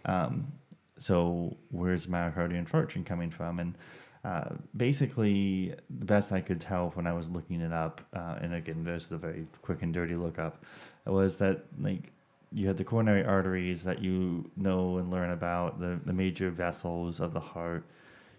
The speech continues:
and then on, like, angiogram or cath lab, you can see some, maybe some smaller branches, but, like, not the very smallest branches. And so that's the ones that are possibly occluded. Those are the ones that are possibly,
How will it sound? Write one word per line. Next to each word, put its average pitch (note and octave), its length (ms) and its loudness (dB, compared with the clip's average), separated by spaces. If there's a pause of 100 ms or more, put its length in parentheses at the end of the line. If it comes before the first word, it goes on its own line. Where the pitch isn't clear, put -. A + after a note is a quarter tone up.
(100)
and G2+ 140 4
then F#2+ 300 4 (680)
on, F#2 300 -2
like, F2 200 -4
angiogram F#2 840 2
or F2 180 -2
cath F#2 460 -2
lab, F2 320 -2
you F2+ 80 -2
can F2 140 0
see G2+ 200 0
some, F#2 200 -4
maybe B2 200 4
some A2 200 0
smaller G2 520 0
branches, A2 840 0
but, F#2 240 0
like, E2+ 380 -6
not F#2 420 -4
the F#2 120 -4
very F2 380 -4
smallest F#2+ 580 -2
branches. G2+ 540 -4 (420)
And B2 100 0
so A#2 100 -2
that's A#2 200 4
the - 100 -2
ones F2 260 2
that E2+ 200 0
are F2 300 -2
possibly E2+ 580 -6
occluded. E2+ 500 -4
Those F2 180 -2
are F#2 40 -2
the F2 120 -4
ones E2+ 280 -4
that E2+ 120 -4
are E2+ 100 -4
possibly, E2+ 920 -6